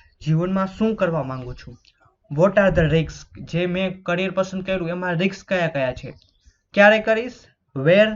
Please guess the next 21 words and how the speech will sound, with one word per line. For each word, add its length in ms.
અને 160
where, 320
ક્યાં 260
અને 200
ક્યારે 260
કરીશ. 240
ત્યારબાદ 380
આવે 120
છે 120
are, 480
are 180
my 160
subject 640
are 220
appropriate. 540
આ 240
હું 240
જે 140
સબ્જેક્ટ 440
છે 240
તે 140